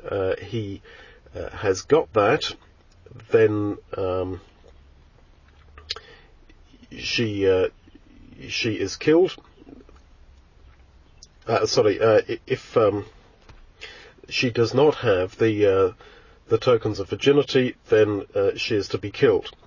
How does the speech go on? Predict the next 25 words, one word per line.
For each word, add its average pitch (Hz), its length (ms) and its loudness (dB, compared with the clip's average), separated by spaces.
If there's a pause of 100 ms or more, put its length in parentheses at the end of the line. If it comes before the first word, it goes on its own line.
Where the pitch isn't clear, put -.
(840)
Uh, 120 220 2 (160)
but - 480 -2 (480)
<clears throat> - 220 -10
if 170 460 4
in 175 100 4
fact 143 300 0
he's 131 260 -2
just 110 260 0
said - 320 0
this - 240 -4
against 98 480 0
her, 117 380 0 (800)
and 104 220 -2
as 104 180 0
it 101 120 -6
says, 110 440 0 (340)
um, 101 440 -2 (720)
he 110 340 -4 (100)
brings 123 420 0 (100)
up 117 280 0 (100)
a 101 160 -4
bad 110 440 -2
name 113 520 2 (100)
upon 104 460 -2
her, 104 480 0